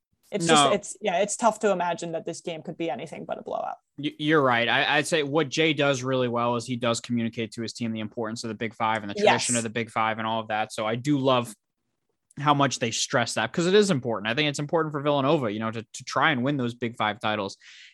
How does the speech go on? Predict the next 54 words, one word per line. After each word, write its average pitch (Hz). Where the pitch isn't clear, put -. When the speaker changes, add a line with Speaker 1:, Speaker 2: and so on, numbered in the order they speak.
Speaker 2:
every 120
single 113
year. 107
Penn 147
is 151
certainly 135
a -
team 120
that 113
can 110
cause 110
a 110
little 110
bit 107
of 98
trouble, 107
uh, 101
you 104
know, 101
among 117
the 107
opponents 110
that 101
they 101
are 113
playing 120
in 117
the 117
Big 117
Five 113
for, 98
for 104
how 107
all 107
the 104
schools 104
are 107
currently 135
constituted. 180
Um, 120
but 117
as 117
you 113
said, 107
Villanova 110
should 107
most 104
certainly 92
have 104
the 101
advantage 85
in 69
these 71
games. -